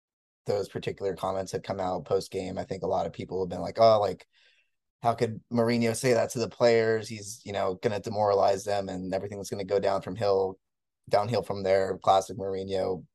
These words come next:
blah, blah, blah." But, um, I think the key point in those quotes that we heard after the match was that, um, he also mentioned that the players were ready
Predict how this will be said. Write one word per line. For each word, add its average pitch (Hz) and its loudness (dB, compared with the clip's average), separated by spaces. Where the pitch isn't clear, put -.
blah, 185 4
blah, 95 4
blah." 95 6
But, 98 6
um, 95 -2
I 101 2
think 160 0
the 147 0
key 110 -6
point 101 -4
in 95 -6
those 95 2
quotes 95 -2
that 98 0
we 120 4
heard 123 8
after 113 6
the 101 -10
match 131 4
was 107 -10
that, 104 2
um, 95 0
he 117 2
also 113 6
mentioned 104 -6
that 95 0
the 98 -2
players 101 0
were 101 -2
ready 101 -6